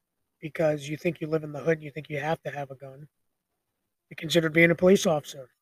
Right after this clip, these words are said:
and I realized me shooting somebody else may not be something I'd be able to do with no amount, regardless of the amount of training, regardless of the, uh, you know, the situational awareness you're, you're, you're taught to look out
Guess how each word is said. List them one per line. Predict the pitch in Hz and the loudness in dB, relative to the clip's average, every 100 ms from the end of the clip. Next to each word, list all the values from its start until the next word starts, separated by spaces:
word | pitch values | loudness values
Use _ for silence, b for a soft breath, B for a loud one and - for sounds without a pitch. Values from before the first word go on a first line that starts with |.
| _ _ _ _ - | _ _ _ _ -12
and | 160 | -8
I | |
realized | 151 170 185 170 156 151 | 0 2 4 4 2 0
me | 151 170 | -4 -6
shooting | 170 - 180 170 160 | -4 -4 -4 -6 -8
somebody | 180 160 156 | -8 -10 -6
else | 160 151 - | -4 -4 -6
may | 160 160 | -10 -10
not | 151 151 | -12 -16
be | - | -12
something | 156 151 151 | -12 -12 -14
I'd | 151 139 | -16 -14
be | 143 | -14
able | 143 _ _ | -14 _ _
to | 139 | -20
do | _ _ _ _ _ _ _ _ _ _ _ _ _ _ | _ _ _ _ _ _ _ _ _ _ _ _ _ _
with | 165 156 | -12 -2
no | 175 170 | 4 4
amount, | 165 165 165 156 _ _ _ | 4 0 -4 -10 _ _ _
regardless | 165 160 170 175 165 170 | -8 0 2 2 0 -4
of | 156 | -8
the | |
amount | 151 151 | -12 -14
of | 151 | -14
training, | - 147 131 _ _ _ _ - | -14 -16 -16 _ _ _ _ -16
regardless | 147 160 170 170 165 165 | -4 4 4 4 0 -2
of | 147 | -8
the, | 160 | -8
uh, | 147 - _ _ _ - | -10 -12 _ _ _ -14
you | 160 | -10
know, | 147 139 - _ _ _ _ _ | -10 -12 -14 _ _ _ _ _
the | 143 | -4
situational | - 170 170 160 156 165 151 | -2 -2 0 0 0 -4 -6
awareness | 151 160 156 147 160 | 0 2 0 -4 -10
you're, | 151 147 | -10 -10
you're, | 143 139 _ - | -14 -16 _ -20
you're | 139 | -18
taught | - 156 151 | -4 -2 -2
to | 156 | -6
look | 151 - | -14 -8
out | 151 | -8